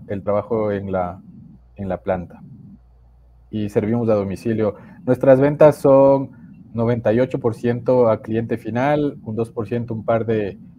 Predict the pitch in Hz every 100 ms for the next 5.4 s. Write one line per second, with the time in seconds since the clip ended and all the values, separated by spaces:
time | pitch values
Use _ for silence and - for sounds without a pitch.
0 | - - 104 - 120 120 - 104 101 95
1 | - 101 110 117 107 - 104 113 143 -
2 | 170 - - - - - 135 151 147 -
3 | 143 143 139 139 135 139 135 131 127 127
4 | 131 120 120 120 123 110 - 98 113 107
5 | 92 85 -